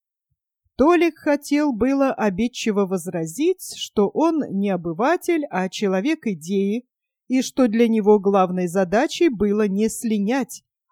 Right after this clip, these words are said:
а обрести творческую свободу, но передумал.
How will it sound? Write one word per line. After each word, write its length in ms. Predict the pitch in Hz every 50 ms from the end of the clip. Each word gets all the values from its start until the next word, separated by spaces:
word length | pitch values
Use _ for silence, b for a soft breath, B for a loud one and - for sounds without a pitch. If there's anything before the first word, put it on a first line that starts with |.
| _ _ -
а 200 | - 233 226 214
обрести 580 | 185 160 208 220 208 - - - - 269 311
творческую 840 | 311 - 202 180 220 262 285 269 - - 254 247 - - - 214 202
свободу, 880 | 185 - - 190 165 165 165 156 196 277 339 339 269 339 330 330 311 _ _ _ _ _ _ _ _ _ _ _ _ _ _
но 260 | - 185 196 254 359 392
передумал. 880 | - - 330 339 339 320 262 185 190 196 185 175 175 175 170 175 175